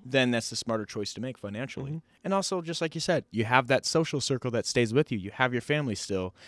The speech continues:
Speaker 1: and you're
Speaker 2: Mm-hmm.
Speaker 1: not completely on your own, which is something that, you know, a lot, a lot of people are pushed to be on their own
Speaker 2: 'Cause I've
Speaker 1: instantly.
Speaker 2: thought of, I've looked at apartments, like, <laughs> recently.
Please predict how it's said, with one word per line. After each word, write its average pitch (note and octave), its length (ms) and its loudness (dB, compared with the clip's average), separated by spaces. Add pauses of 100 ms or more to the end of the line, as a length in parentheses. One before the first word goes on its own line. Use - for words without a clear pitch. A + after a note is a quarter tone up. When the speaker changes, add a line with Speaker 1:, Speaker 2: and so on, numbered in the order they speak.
Speaker 1:
and C3 140 -10
you're B2+ 100 0
Speaker 2:
Mm-hmm. A#2+ 60 2
Speaker 1:
not A2+ 140 0
completely A2+ 380 -2
on A2 80 0
your F#2+ 140 -4
own, A#2+ 220 0
which F#2+ 180 -8
is G2+ 100 -6
something A2+ 320 -4
that, G2+ 200 -8 (480)
you D3 80 -2
know, C#3+ 100 6
a - 20 4
lot, C#3+ 240 2
a C#3 40 -2
lot C#3 160 4
of C3 60 -4
people C3 240 2
are G#2+ 40 6
pushed - 340 0
to A#2 60 -2
be A2+ 120 0
on A2 80 0
their G#2+ 160 -4
own A2+ 140 -2
Speaker 2:
'Cause B2+ 180 2
I've A#3+ 120 6
Speaker 1:
instantly. A3 80 -2
Speaker 2:
thought F3 160 8
of, C3 140 0
I've G3 120 4
looked A#3 180 4
at G#3+ 100 4
apartments, D3 480 2
like, C#3+ 180 6
<laughs> - 40 -6
recently. D3+ 640 4